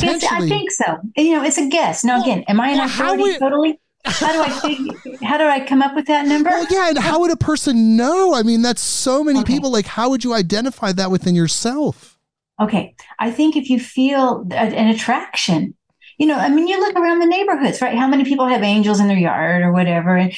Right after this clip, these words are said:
Speaker 2: you know, if there's some sort of, or you look at an angel painting and, you know, you just feel like, oh, there's something that you resonate with. I think that means something.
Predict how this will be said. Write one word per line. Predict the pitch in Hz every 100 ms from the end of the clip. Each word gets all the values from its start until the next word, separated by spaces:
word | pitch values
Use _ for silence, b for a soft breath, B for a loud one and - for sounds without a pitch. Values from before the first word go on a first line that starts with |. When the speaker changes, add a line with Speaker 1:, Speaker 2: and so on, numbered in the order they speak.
| B
Speaker 2:
you | 277
know, | 262
if | 233 233
there's | 277 -
some | 320 330
sort | - 330
of, | 294
or | 269 247
you | 240 202
look | 202 226
at | 262
an | 233
angel | - 214 220 220 220
painting | - 208 190 190 202 220
and, | 269 269
you | 277
know, | 277
you | 269 262
just | 254 -
feel | 269
like, | 262 254 -
oh, | 262 285
there's | 262 247
something | - 262 254
that | 240
you | 226
resonate | 220 233 247 233 175 156
with. | 135 - - _ _ b b b b
I | 233 277 277
think | 294 233 214
that | 254 262 208
means | 247 277 269 - -
something. | 185 156 - 180